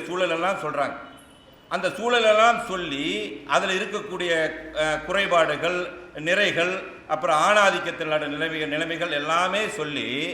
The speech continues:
அந்த புத்தகம் இன்று ஒரு பேசுபொருளாக இருக்கிறது என்றால் அதற்கு காரணம் அவருடைய எல்லா நிலைகளும் சொன்னதுதான். அதுதான் அந்த வாசிப்பு என்பது என்னன்னு பார்த்தீங்கன்னா, இந்த பின்னாடி முதுக நீவுற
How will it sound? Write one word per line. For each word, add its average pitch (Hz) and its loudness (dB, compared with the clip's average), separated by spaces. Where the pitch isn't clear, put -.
அந்த 165 -2
புத்தகம் 214 -2
இன்று 185 -4
ஒரு 160 -2
பேசுபொருளாக 170 0
இருக்கிறது 147 -6
என்றால் 120 -2
அதற்கு 143 0
காரணம் 190 4
அவருடைய 143 0
எல்லா 185 4
நிலைகளும் 190 -2
சொன்னதுதான். 113 -6
அதுதான் 196 4
அந்த 151 2
வாசிப்பு 214 2
என்பது 170 -2
என்னன்னு 160 -2
பார்த்தீங்கன்னா, 123 -2
இந்த 135 -4
பின்னாடி 175 2
முதுக 175 -6
நீவுற 170 -2